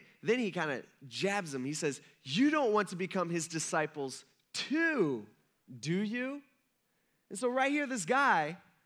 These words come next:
it's like his faith is growing. Not only is he getting more bold when he's talking to these guys, but he's also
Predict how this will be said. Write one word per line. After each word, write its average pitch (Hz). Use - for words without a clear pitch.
it's 233
like 240
his 240
faith 254
is 214
growing. 226
Not 233
only 262
is 214
he 196
getting 214
more 202
bold 233
when 190
he's 175
talking 220
to 190
these 135
guys, 123
but 233
he's 208
also 214